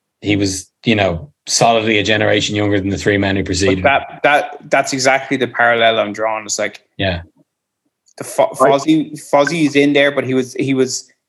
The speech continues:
Speaker 2: he was the smallest personality in the boot room, and then he, he got the run. You go, "Job's too big for you." That is
Speaker 3: Yeah.
Speaker 2: what it is.
Speaker 3: I think it was, I, I, I look at it from the other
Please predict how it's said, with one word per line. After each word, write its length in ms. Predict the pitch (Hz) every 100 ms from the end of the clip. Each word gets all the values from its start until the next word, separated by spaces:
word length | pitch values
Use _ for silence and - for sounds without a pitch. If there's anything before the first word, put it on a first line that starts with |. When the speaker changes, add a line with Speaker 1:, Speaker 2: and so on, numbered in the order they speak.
| _ _ _ _ _ _
Speaker 2:
he 200 | - 131
was 160 | 135 127
the 120 | - 127
smallest 720 | - - 135 139 156 156 -
personality 840 | 147 139 - 131 135 139 139 147
in 80 | 143
the 60 | 139
boot 260 | 143 151
room, 320 | 147 165 180 - _ _ _ -
and 140 | 139
then 120 | 123 123
he, 180 | 123 -
he 140 | 131
got 240 | 135 139
the 80 | 143
run. 260 | 127 131 127
You 80 | 117
go, 340 | 117 113 - _ _ -
"Job's 280 | 123 117 120
too 100 | 117
big 180 | 101 104
for 80 |
you." 80 | 104 - _ _ _ _ _ _ _ _ _ -
That 160 | 135 120
is 60 |
Speaker 3:
Yeah. 120 | 165 160
Speaker 2:
what 140 | 123 165
it 100 | 110
is. 240 | 120 117 - _ _ _ _ -
Speaker 3:
I 100 | 147
think 240 | 202 202
it 60 | 190
was, 140 | 170 -
I, 180 | 143
I, 440 | - 147 156 165 170
I 20 |
look 200 | 170 170
at 80 | 151
it 100 | 139
from 120 | 127
the 80 | 123
other 420 | 160 156 139 117